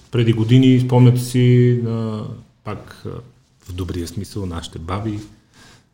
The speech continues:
„Не стой на студено, не сядай на цимента, ще ти се настинеш, ще ти се простудиш, ще,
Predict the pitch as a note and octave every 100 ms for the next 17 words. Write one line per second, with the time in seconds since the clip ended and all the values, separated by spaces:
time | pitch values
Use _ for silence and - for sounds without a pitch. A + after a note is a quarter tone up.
0 | A2 G2 - G#2+ F#2+ - F2+ F#2+ A2+ A2+
1 | A2+ G2+ F#2+ F#2 A2 G#2 G2 F#2 - F2+
2 | G#2 G#2+ A2+ G#2+ - G2 - G2 F#2 F#2
3 | F#2 F2 F2+ F2 D#2 - _ _ _ G2
4 | F#2+ F#2 F#2 - - A#2+ A#2 A2 - G2
5 | - G#2 - F#2+ - G#2 - F#2+ F2+ A#2+
6 | A#2 G#2+